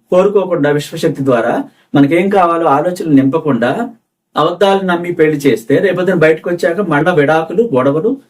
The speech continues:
ఇవన్నీ చూస్తున్నాం. ఈ అజ్ఞానం నుంచి బయటకు రావాలి. మీ గురించి మీరే కోరుకోవాలి.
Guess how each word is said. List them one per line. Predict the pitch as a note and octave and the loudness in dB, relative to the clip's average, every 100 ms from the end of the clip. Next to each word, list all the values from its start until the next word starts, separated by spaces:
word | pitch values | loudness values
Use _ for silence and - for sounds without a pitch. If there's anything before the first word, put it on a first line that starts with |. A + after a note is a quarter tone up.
| _ _ - | _ _ -2
ఇవన్నీ | C3+ C3+ | 0 0
చూస్తున్నాం. | D3+ A#2+ - C3 - | -2 -4 -6 -14 -2
ఈ | D3 | 0
అజ్ఞానం | C#3 C#3 C#3 A3 A3 G3 | 2 0 -2 -2 0 -2
నుంచి | G3 | 0
బయటకు | - C#3+ E3 G3 | 0 0 0 0
రావాలి. | F3+ A#2 G#2+ - _ _ _ _ _ - | 0 -2 -6 -14 _ _ _ _ _ 0
మీ | C3 F3 A#3 | 2 2 2
గురించి | G3+ G3 A#3 A3+ G3 G#3+ A#3+ | 2 2 0 0 0 2 2
మీరే | E3 F3+ G3+ A3+ D4+ - _ _ - | 4 4 6 4 2 -6 _ _ 0
కోరుకోవాలి. | D#3 E3 F3 D#3+ C#3 C#3 C3+ B2+ | 2 2 2 0 2 0 0 -4